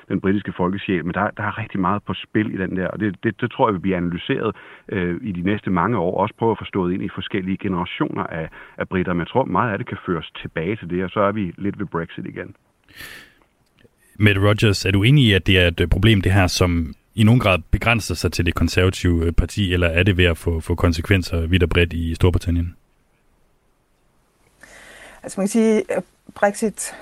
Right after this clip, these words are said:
Speaker 3: var selvfølgelig, øh, forholdet til Europa var selvfølgelig, øh, et problem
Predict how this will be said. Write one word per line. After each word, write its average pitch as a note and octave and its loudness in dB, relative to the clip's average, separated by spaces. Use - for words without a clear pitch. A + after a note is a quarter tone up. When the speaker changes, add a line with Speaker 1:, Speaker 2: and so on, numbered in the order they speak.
Speaker 3:
var F3+ 0
selvfølgelig, F3+ -4
øh, D#3 -8
forholdet E3+ 0
til - -10
Europa E3 -4
var D#3 -2
selvfølgelig, D#3+ -8
øh, A#1 -8
et - -16
problem E3 -6